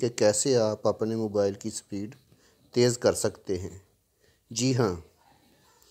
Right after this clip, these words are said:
अगर आपके मोबाइल की स्पीड स्लो है तो ये वीडियो आप लोगों के लिए है। दोस्तों, आपने बस एक छोटा सा काम करना है जिससे आपकी मोबाइल की स्पीड तेज़ हो जाएगी।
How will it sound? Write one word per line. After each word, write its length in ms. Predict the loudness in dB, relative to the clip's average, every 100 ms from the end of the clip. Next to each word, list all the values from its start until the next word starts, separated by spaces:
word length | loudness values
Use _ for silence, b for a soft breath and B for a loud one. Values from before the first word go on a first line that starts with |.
| b _ -2
अगर 220 | 2 6
आपके 300 | 6 4 0
मोबाइल 400 | 0 2 2 2
की 120 | -4
स्पीड 360 | -6 -6 -10 -6
स्लो 320 | -4 -2 -2
है 140 | -2 -6 -10 _ _ _ -2
तो 60 | 0
ये 220 | 2 2
वीडियो 440 | 0 -2 0 -2 -2 0
आप 200 | 0 2
लोगों 240 | -2 -4 -4
के 140 | -4
लिए 220 | -6 -8
है। 260 | -10 -14 -20 _ _ _ _ _ _ _ -20 -20 -20 -20 -20 B B B B B 2
दोस्तों, 320 | 4 4 -2 -4 2
आपने 280 | 2 2 0
बस 240 | 0 0
एक 100 | -4
छोटा 320 | -4 -2 0 2
सा 120 | 2
काम 260 | 0 -4 -2
करना 340 | -4 -4 -8
है 200 | -8 -12 -18 _ _ _ b b b _
जिससे 320 | -8 -6 2 4
आपकी 320 | 4 2 -4
मोबाइल 380 | -2 0 0 -2
की 140 | -8
स्पीड 340 | -12 -6 -6 -4
तेज़ 240 | 0 2 2
हो 120 | -2
जाएगी। 440 | -2 -4 -4 -10